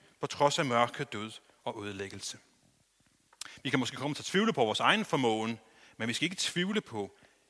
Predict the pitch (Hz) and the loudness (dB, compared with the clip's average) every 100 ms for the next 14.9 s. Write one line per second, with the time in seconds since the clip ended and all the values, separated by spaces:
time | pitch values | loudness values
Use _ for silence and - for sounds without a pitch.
0 | _ _ _ _ _ _ 185 208 180 - | _ _ _ _ _ _ -4 -2 0 -2
1 | - - - 170 139 110 98 107 107 - | -4 -10 2 4 4 2 0 -4 -6 2
2 | 127 123 117 123 - 143 147 - 151 123 | 4 4 2 -2 0 0 0 -2 -2 0
3 | 120 127 147 185 127 - 120 156 202 - | -2 2 2 2 0 0 -2 -2 -4 -4
4 | 117 110 98 - _ - _ _ _ _ | -4 -4 -8 -12 _ -20 _ _ _ _
5 | 120 165 196 131 123 - 135 123 101 175 | 0 0 0 -2 -2 -2 0 2 2 -2
6 | 208 170 127 131 - _ - 127 117 - | -2 -4 -4 -6 -10 _ -4 -4 -4 -4
7 | 123 110 107 139 113 101 - _ - - | 0 0 -2 -8 -6 -8 -12 _ -12 -4
8 | 120 151 190 135 123 120 - - 156 117 | 0 2 2 0 -2 -2 -6 -4 2 2
9 | 117 131 123 - 131 151 - _ _ _ | 2 0 -6 -10 -8 -8 -10 _ _ _
10 | _ _ _ _ _ _ 156 170 170 165 | _ _ _ _ _ _ -4 2 2 4
11 | 214 247 - 104 - _ _ _ _ _ | 2 0 -2 -6 -10 _ _ _ _ _
12 | _ _ _ _ _ _ _ _ _ - | _ _ _ _ _ _ _ _ _ -16
13 | _ _ _ _ _ - 151 185 160 - | _ _ _ _ _ -8 4 6 6 4
14 | 190 143 131 135 123 135 233 165 160 | 2 6 6 6 4 4 4 4 2